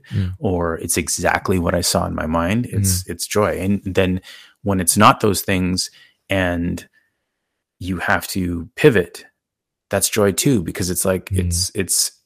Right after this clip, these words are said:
Speaker 2: gymnastics. It's a
Speaker 1: Mm-hmm.
Speaker 2: game.
Speaker 1: Yeah.
Speaker 2: And I, I, I learned, I, I, you know, I talk a lot about instinct, and people always say, "Well, how do you become a good filmmaker?" I don't think you become a good filmmaker. I think you make so many good,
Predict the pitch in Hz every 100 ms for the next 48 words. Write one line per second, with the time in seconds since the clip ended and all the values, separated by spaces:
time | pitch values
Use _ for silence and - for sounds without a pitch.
0 | _ - 101 98 127 - - - - -
1 | - 85 - 95 117 123 - 104 - _
2 | - 85 85 90 95 95 92 92 - 95
3 | - - 101 95 90 - _ 95 90 90
4 | 104 104 98 95 - _ _ - - -
5 | 104 - 113 95 90 82 - 107 95 85
6 | - _ _ - 101 104 92 95 95 85
7 | - 101 95 82 80 - - _ _ _
8 | 92 90 82 82 _ _ _ _ _ _
9 | _ _ _ _ _ _ - 101 90 90
10 | - 87 92 92 107 107 92 - 95 87
11 | - 92 87 - 123 135 90 - 95 -
12 | _ _ _ 104 135 127 101 - 90 -
13 | 104 90 85 - - 131 85 80 87 -
14 | 98 101 92 - - 98 95 90 87 85